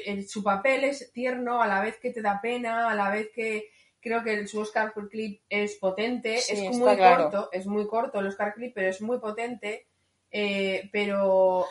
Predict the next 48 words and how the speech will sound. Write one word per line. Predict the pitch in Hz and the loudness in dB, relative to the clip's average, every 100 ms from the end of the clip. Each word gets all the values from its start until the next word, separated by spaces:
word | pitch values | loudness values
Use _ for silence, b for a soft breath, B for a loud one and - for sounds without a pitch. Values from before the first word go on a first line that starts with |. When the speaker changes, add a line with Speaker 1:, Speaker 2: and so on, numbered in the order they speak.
| 196 | 0
Speaker 1:
yo | 262 | 0
cualquiera | 277 285 285 294 | 4 2 2 2
de | 262 | 4
los | 220 202 | 2 -2
dos | 196 | -4
que | 202 202 | -2 0
gane, | 233 320 415 427 b b _ | 0 0 -2 -6 b b _
estoy | 214 220 226 | -6 -2 0
contenta, | 208 190 180 180 170 | 0 0 -2 -6 -4
de | 202 | 0
verdad, | 190 190 196 - | 2 2 -2 0
cualquiera | 196 190 214 | -2 0 2
de | 208 | 2
los | 196 185 | 0 -2
dos. | 175 - b b | -4 -6 b b
Aunque | 220 214 | 0 2
a | 208 | 2
Brendan | 226 269 254 | 2 0 -2
no | 254 | -2
se | 254 | 0
lo | 214 | 2
den, | 233 233 247 330 _ _ _ _ - | 2 2 0 -10 _ _ _ _ -4
eh, | 214 202 202 | 0 0 2
creo | 233 | 0
que | 247 | 4
va, | 226 226 | 2 2
creo | - 233 226 214 320 - _ _ 180 _ _ | 2 4 4 2 -2 -8 _ _ -20 _ _
y | 208 | -2
espero | 190 190 226 226 | -2 0 0 2
que | 233 | 0
continúe | 196 190 175 190 | -2 0 0 0
trabajando. | 208 196 180 226 208 147 - | 4 2 4 0 0 -6 -10
Speaker 2:
Sí. | - 190 185 | -14 -12 2
Speaker 1:
Y | 190 | 6
Austin, | 185 190 220 208 | 6 6 0 -2
obviamente, | 190 185 175 190 190 | 2 4 4 2 0
va | |
a | 170 | 0
seguir | 175 170 | -2 0
trabajando, | 175 165 202 214 170 | 0 2 0 0 -2
tiene | 175 | -4
treinta | 175 170 165 | -2 -2 -2
años | 202 160 - | -2 -4 -8
y | 175 | -6
va | 165 | -4
a | 170 | -4
continuar | 175 185 175 170 | -4 -4 -2 -2
trabajando. | 160 147 190 180 - | -2 -2 -2 -6 -12